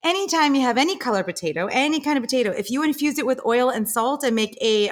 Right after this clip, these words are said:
French fry or a potato chip, not so good. So actually, I have stats on that just for fun. Fun facts.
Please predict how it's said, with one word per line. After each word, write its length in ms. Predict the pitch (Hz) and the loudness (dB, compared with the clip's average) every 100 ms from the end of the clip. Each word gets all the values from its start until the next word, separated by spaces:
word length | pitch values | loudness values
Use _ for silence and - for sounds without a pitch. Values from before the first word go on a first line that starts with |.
| - | -4
French 260 | - 208 214 | -4 -2 -2
fry 380 | 269 269 285 285 | 0 2 2 0
or 300 | - 202 202 | 0 0 0
a 240 | 208 190 180 _ _ | -2 -2 -4 _ _
potato 400 | 220 214 220 240 | -6 -2 0 0
chip, 240 | 277 370 359 _ _ _ _ 254 | 0 -2 -6 _ _ _ _ 2
not 320 | 277 277 277 | 4 4 2
so 180 | 269 247 | -2 2
good. 340 | 240 156 202 | 0 0 -4
So 180 | - 208 | -2 0
actually, 280 | 208 - 190 | 0 -2 -4
I 40 | |
have 140 | 196 | -4
stats 400 | - - 185 185 | -4 0 -2 -2
on 120 | 170 160 | -6 -4
that 260 | 165 - | -6 -6
just 140 | - - | -8 -8
for 100 | 165 | -6
fun. 400 | 170 156 208 - | -6 -4 -6 -4
Fun 160 | 240 | -4
facts. 420 | 233 196 190 - | -2 -2 -2 -8